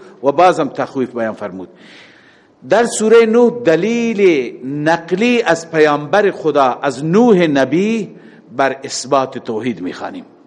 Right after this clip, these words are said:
از نوح پیامبر بر اثبات توحید اینجا ما دلیل می‌خوانیم. ببینید نوح چطور تبلیغ کرد قوم خودش را و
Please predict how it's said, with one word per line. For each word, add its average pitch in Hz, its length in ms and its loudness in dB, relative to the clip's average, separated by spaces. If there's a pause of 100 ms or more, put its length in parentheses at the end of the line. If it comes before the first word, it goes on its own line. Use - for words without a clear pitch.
(1300)
از 139 200 0
نوح 170 220 4
پیامبر 143 460 0
بر 135 200 0
اثبات 139 480 -2
توحید 135 380 0
اینجا 151 360 0 (420)
ما 127 340 0 (960)
دلیل 143 320 2
می‌خوانیم. 120 400 -4
ببینید 220 440 0 (140)
نوح 170 460 0
چطور 190 520 0
تبلیغ 123 500 -6
کرد - 440 -14 (1700)
قوم 151 280 2
خودش 131 400 -6
را 98 160 -6 (1300)
و 135 280 2